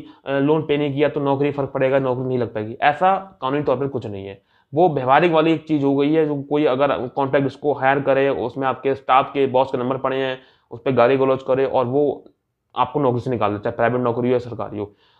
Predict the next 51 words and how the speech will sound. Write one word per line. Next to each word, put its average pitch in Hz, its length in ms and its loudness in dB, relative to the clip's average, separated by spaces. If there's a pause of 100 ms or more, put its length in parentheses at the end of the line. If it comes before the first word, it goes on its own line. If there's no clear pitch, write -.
(100)
वो 160 100 2
चीज़ 180 140 4
अलग 127 120 4
हो 110 160 0
गई। 110 60 -4
तो 143 100 -4
दोस्तों, 175 300 0
यहाँ 165 140 2
पे 165 100 0
आप 170 60 -2
समझ 165 200 0
गए 165 80 0
होंगे 165 180 2
क्या 165 140 -2
मैं 151 220 0
कहना 156 160 0
चाह 156 140 2
रहा 170 100 2
हूँ। 170 120 -8
आपकी 165 340 4
नौकरी 151 240 0
पर 147 120 -4
कोई 156 200 0
फर्क 151 180 0
नहीं 151 120 -2
पड़ेगा, 151 320 2
चाहे 156 180 2
आपने 139 160 -2
लोन 135 220 0
लिया 139 260 2
है 143 100 4
या 143 100 4
पे 139 180 0
नहीं 123 240 -2
किया 143 160 2
है, 156 120 0 (260)
उससे 131 220 -6
कोई 143 180 0
दिक्कत 120 260 0
नहीं। 117 180 -2
जब 170 160 4
कोई 220 120 6
क्रिमिनल 196 400 2
एक्टिविटी, 190 560 2
जब 180 220 0
कोई 196 140 2
केस 185 320 -2
चल 160 120 2
रहा 175 120 4
होता 175 220 2
है, - 360 -2